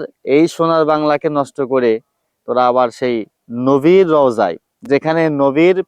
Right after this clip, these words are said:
পদধ্বনিতে পুরা সৌদিটা সুনামধন্য হয়ে গিয়েছে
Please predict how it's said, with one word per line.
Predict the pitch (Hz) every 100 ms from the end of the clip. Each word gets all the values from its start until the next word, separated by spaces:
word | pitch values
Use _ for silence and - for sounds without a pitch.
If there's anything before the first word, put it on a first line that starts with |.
| -
পদধ্বনিতে | 165 180 202 185 180 147 104 80 _
পুরা | 143 147 135 -
সৌদিটা | - 156 190 180 143 104 - _ _ _ _ _
সুনামধন্য | - 147 139 123 131 135
হয়ে | 120 120 107
গিয়েছে | 107 101 90